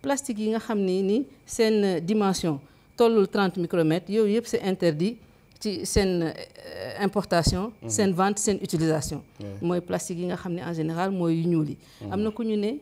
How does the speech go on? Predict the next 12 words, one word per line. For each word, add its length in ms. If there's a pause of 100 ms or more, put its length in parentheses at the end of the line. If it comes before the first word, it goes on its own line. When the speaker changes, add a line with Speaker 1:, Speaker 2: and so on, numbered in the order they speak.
(100)
Speaker 1:
gobelet 460
yeeg, 240 (680)
euh, 600
yeneen 360
ye-, 220
pneu 260
yeeg 220
yooyu 220
lu 100
ngeen 180
ciy 160
def, 200